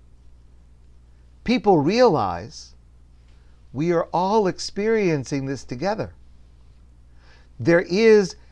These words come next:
a commonality between all of us.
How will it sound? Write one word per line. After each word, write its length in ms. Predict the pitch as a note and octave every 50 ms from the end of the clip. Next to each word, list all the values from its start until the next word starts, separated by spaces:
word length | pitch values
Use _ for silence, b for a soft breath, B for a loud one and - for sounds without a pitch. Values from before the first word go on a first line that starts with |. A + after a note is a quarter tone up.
| - - - -
a 200 | E3+ F3+ F#3+ F#3 - -
commonality 1040 | - - F3+ F3+ F3 E3+ E3+ E3+ E3+ F3+ G#3 B3 C#4 C4+ G#3+ B2+ C3 A2+ G#2 G#2 - - - - - - - -
between 540 | - C3+ - - - F#3+ F#3 F3+ F3 F3 E3 - - - - - -
all 300 | F3+ F3 G#3 B3 C4 A3
of 120 | D3 - F2
us. 380 | - - - - - - -